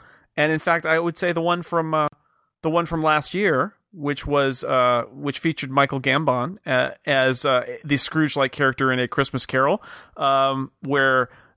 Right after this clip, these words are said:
the Christmas past and Christmas future are all determined by a, a, a certain character who has a time machine,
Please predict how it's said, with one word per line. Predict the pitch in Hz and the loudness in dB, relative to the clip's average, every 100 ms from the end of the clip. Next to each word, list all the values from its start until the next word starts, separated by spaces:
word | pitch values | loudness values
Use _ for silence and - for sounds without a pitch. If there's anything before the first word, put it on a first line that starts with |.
| - | -4
the | 147 139 | -2 0
Christmas | - 160 151 | 0 -2 -2
past | - 143 143 - | 0 0 0 -4
and | 139 | -4
Christmas | 151 151 131 | -4 -4 -4
future | 156 - 143 131 | -4 -2 0 2
are | 131 135 | 2 2
all | 135 | 0
determined | 131 131 143 139 131 | -2 -6 -4 -4 -4
by | 131 127 127 | -2 0 0
a, | 131 | -2
a, | 110 131 - 135 - | -2 -2 -2 -6 -4
a | 127 | -6
certain | 151 143 131 | -6 -4 -6
character | - 135 127 - 131 | -4 0 0 0 -2
who | 127 | 0
has | 123 | -2
a | 123 | -2
time | 151 180 208 | -2 -2 -2
machine, | - 120 113 | -4 -4 -6